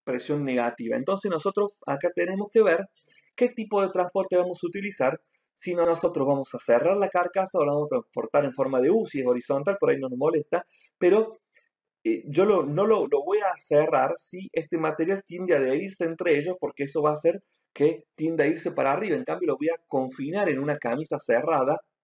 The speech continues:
al tornillo si este material tiende a ofrecer resistencia al movimiento. ¿Para qué? Para que se encuentre contra el borde de la carcasa y no le queda otro más que estar en un espacio confinado y ser empujado por el tornillo.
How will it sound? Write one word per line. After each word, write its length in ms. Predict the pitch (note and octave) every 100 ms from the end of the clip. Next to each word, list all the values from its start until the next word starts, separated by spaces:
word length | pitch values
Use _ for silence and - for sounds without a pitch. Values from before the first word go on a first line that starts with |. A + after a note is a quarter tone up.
| _
al 200 | - A2+
tornillo 580 | A#2+ C3 D3 C#3 B2+ E3 - _
si 140 | - F3
este 160 | F3
material 520 | F3 E3+ F#3 F3+ F#3 F3+
tiende 420 | D3 D3+ D3+ F3
a 140 | C#3 C3
ofrecer 400 | - B2 - D#3+
resistencia 760 | D#3 - - D3 D3 D3 F3+
al 180 | C3+ B2
movimiento. 760 | A#2 A2+ A2+ A#2 A2 _ - - - _
¿Para 200 | C#3+ C#3+
qué? 140 | D3+ -
Para 180 | B2+
que 80 | A#2+
se 140 | B2 B2+
encuentre 380 | C#3 D#3 C#3
contra 300 | - B2 B2
el 80 | A#2
borde 260 | D3 F3+ C#3+
de 60 |
la 100 | C3+
carcasa 440 | - E3+ - F3+ G3
y 40 |
no 80 | D3+
le 120 | D3
queda 240 | - D#3 D#3
otro 280 | D#3 D#3 E3
más 260 | E3 - _ _
que 100 | C#3+
estar 180 | C#3 D3
en 60 | C#3+
un 100 | C3
espacio 380 | C3 D#3+ D3+
confinado 680 | - E3+ F3 G#3 F3+ D3+ F3 -
y 80 |
ser 180 | D3 D3+
empujado 500 | D3+ D3 B2+ C#3+ D3
por 160 | - A#2
el 100 | A2+
tornillo. 540 | A2 G#2+ _ G2+ -